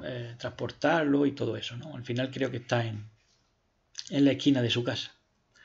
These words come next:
cuando conmigo no tendría que haber pagado nada, ni, ni alquiler ni nada,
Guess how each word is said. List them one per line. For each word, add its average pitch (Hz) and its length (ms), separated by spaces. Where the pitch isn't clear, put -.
cuando 120 420
conmigo 131 320
no 135 160
tendría 120 320
que 120 60
haber 117 320
pagado 113 640
nada, 123 420
ni, 110 540
ni 117 140
alquiler 117 440
ni 117 120
nada, 131 380